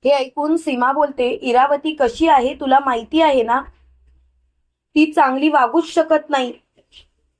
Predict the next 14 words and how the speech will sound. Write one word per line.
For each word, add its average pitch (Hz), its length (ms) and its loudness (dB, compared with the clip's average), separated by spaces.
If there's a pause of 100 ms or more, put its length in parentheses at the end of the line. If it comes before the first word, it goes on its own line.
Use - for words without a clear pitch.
(160)
प्लीज 359 300 2
तू 370 80 2
स्वतःला 311 480 2
सावर, 269 480 2 (720)
उगाच 294 360 2
नको 285 300 2
ते 311 140 0
करू 294 260 2
नकोस, 269 480 0 (1040)
स्वतःच्याच 339 720 0
पायावर 302 500 2
धोंडा 262 360 2
पाडून 311 300 0
घेशील." 285 360 -4